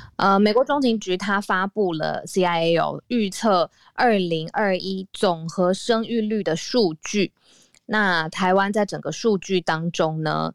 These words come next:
是最低生育率，在全世界排名最后一名。呃，在整个这个报告当中，生育率吊车尾的国家全部都是亚洲。那它总共统计了两百二十七个不同的地区，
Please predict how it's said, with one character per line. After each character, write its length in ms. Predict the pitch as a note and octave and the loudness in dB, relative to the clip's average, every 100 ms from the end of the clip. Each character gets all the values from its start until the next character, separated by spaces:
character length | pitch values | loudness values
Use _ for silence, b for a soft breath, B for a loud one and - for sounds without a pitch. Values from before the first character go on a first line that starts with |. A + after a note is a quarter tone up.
| _ | _
是 260 | - G#3+ F#3 - | -2 0 0 0
最 380 | B3+ G#3+ E3+ - | 2 4 2 -2
低 240 | F#3 F3 F3+ | 0 0 0
生 340 | - F3+ F3 | 0 2 2
育 200 | - F3 | 0 0
率， 340 | D3+ D#3+ E3 - b b _ - | 2 2 2 0 b b _ -2
在 180 | G3+ | 0
全 240 | F3 - E3+ | 0 0 -2
世 160 | D#3+ | 0
界 200 | F3+ F3+ | 0 0
排 200 | E3 - | -2 -4
名 320 | D3+ D3 D3+ D#3+ - _ _ | -4 -2 -2 -4 -8 _ _
最 220 | - F#3 | 2 2
后 180 | E3 F3 | 4 4
一 120 | E3 | 4
名。 240 | D3+ G#2+ - B B B B | 0 -4 -6 B B B B
呃， 340 | - F#3+ F3+ | 4 6 6
在 180 | F3+ D4 | 4 2
整 220 | C4 F3 | 2 0
个 120 | E3 E3+ | 0 0
这 160 | G#3+ | 0
个 140 | G3 F3+ | 0 0
报 260 | A3+ G3+ | 2 0
告 260 | G3 A3 G3+ | 0 0 0
当 240 | F#3 F3+ | 0 -2
中， 180 | F#3+ F3+ | 0 -2
生 240 | F#3+ G#3+ G#3 | 0 -2 0
育 60 | |
率 160 | G#3+ G3 | -2 -2
吊 260 | - G3+ | 0 0
车 260 | E3 G3 F3+ | 0 -2 0
尾 140 | D#3+ | -2
的 100 | - | -4
国 200 | C3+ B2+ | -8 -6
家 160 | C3+ D3+ | -4 -4
全 200 | - D#3 | -4 -8
部 200 | F#3 G3+ | -8 -4
都 180 | F#3 F3+ | 0 0
是 160 | - E3 | -2 -6
亚 220 | D3 A2+ - | -6 -8 -6
洲。 320 | - D3+ D#3+ B B B | -2 0 0 B B B
那 420 | G#3+ G3+ F3+ E3 | 0 2 2 0
它 180 | E3 A#3+ | -2 -2
总 180 | A3+ E3 | -2 0
共 100 | F#3 | -2
统 240 | G3 D#3+ | -2 -4
计 140 | D3 F#3+ | 0 4
了 160 | E3 | 4
两 320 | D3 D3+ E3 G3+ | 4 2 2 0
百 260 | - B2 - | -2 -4 0
二 160 | G3+ | 2
十 140 | F#3 D#3+ | 2 0
七 260 | - F#3 | -2 0
个 100 | F#3 | 0
不 160 | D3 F#3 | 0 0
同 220 | F3+ D3+ | 0 2
的 80 | D3 | 0
地 260 | D#3+ A3 F3+ | 0 2 2
区， 460 | - - E3+ E3+ | 0 0 4 2